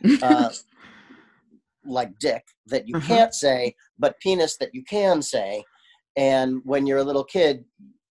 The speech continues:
Speaker 2: it, that's, that doesn't make any sense.
Speaker 1: Right. And I, I think that's when they need just our s-, direct,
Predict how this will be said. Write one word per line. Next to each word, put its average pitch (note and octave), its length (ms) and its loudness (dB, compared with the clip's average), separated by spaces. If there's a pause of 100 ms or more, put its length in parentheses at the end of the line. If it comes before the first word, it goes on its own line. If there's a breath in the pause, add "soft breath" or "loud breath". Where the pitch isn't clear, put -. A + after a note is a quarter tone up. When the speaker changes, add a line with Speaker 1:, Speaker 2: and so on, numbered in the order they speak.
(540)
Speaker 2:
it, C3 140 -6
that's, C3 340 -4
that C3+ 120 0
doesn't A#2 200 -10
make G#2 160 -10
any G2 160 -12
sense. - 340 -14 (140)
Speaker 1:
Right. C#3+ 420 0 (880 loud breath)
And G3+ 180 2
I, - 80 0
I A3+ 120 4
think B3 200 4
that's G3+ 260 4
when G3 160 2
they E3+ 120 4
need E3 360 2
just D#3 300 -2
our C#3+ 680 0 (1800)
s-, - 200 -12 (120)
direct, D#3+ 760 -2